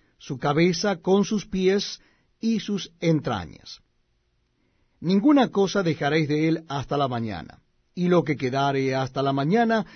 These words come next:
lo quemaréis en el fuego, y lo comeréis así. Ceñidos vuestros lomos,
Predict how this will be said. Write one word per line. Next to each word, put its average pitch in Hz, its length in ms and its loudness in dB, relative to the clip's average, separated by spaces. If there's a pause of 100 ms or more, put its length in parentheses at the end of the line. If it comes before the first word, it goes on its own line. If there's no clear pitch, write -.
(100)
lo 170 240 4
quemaréis 143 800 0
en 135 160 -2
el 123 160 -6
fuego, 67 420 -12 (460)
y 120 100 -10
lo 117 140 -4
comeréis 123 500 -2
así. - 320 -6 (1080)
Ceñidos 196 580 6
vuestros 175 380 4
lomos, 202 580 0